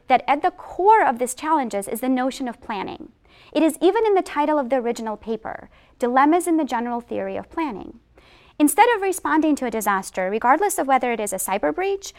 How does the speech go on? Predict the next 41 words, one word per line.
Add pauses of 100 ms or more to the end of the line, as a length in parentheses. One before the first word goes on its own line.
(180)
a
natural
disaster,
or
an
epidemic, (420)
how
do
we
plan
for
it? (260)
How
do
we
become
proactive
instead
of
reactive
in
making
our
world
more
secure? (800)
This
framing
allows
us
to
make
measurable
progress, (360)
progress
towards
better
analytic
and
decision
systems